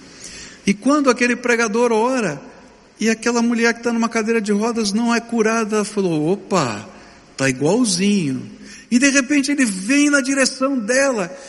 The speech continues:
e diz assim: "Sabe, Deus me disse que você vai ser curada hoje." E ela disse: "Eu sei, eu sei, eu sei", porque ela lembrou do sonho. E de repente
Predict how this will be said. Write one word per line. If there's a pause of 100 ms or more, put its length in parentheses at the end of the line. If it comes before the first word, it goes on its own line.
(140)
e
diz
assim:
"Sabe,
Deus
me
disse (320)
que
você
vai
ser
curada
hoje."
E
ela
disse:
"Eu
sei,
eu
sei, (160)
eu
sei",
porque
ela
lembrou
do
sonho. (2750)
E
de
repente